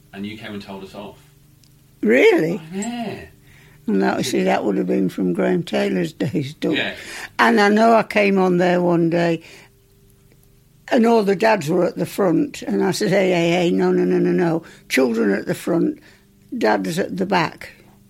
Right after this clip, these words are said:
Speaker 2: But people were very good. They did listen <laughs> to me. Oh, I can't remember that, but, yeah.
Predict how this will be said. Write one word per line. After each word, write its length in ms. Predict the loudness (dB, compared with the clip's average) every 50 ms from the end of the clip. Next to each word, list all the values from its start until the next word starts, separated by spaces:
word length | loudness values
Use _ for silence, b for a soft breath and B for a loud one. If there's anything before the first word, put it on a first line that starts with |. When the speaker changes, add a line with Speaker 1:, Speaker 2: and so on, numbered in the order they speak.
| b b b b b b b b -4
Speaker 2:
But 240 | -2 -2 -2 -2 0
people 320 | 2 2 2 0 0 -2
were 180 | 0 0 0 0
very 300 | 2 2 2 2 2 0
good. 480 | 0 2 2 2 2 2 -2 -6 -8 -12 b b b b b b b b b _ -20 -20 _ -14
They 460 | -14 -14 -12 -12 -12 -6 -4 -4 -2
did 200 | 0 0 -2 0
listen 460 | 2 2 2 2 0 -2 -4 -4 -4
<laughs> 0 |
to 200 | -4 -4 0 2 2
me. 280 | 2 4 2 0 -2 -2 -4 -4 -4 -6 -8 -18 -18 -18 _ B B B B B B B B
Oh, 120 | 0 0 0
I 80 | 0
can't 240 | 0 0 -2 0 0
remember 400 | 0 0 2 2 0 0 -2 -2
that, 400 | -2 0 0 0 -2 -2 -4 -4
but, 260 | -2 -2 -2 -2 -4 -10 -20 -20 -20 -20 _ _ _ _ _ -6
yeah. 340 | -4 -2 -2 -2 -2 -4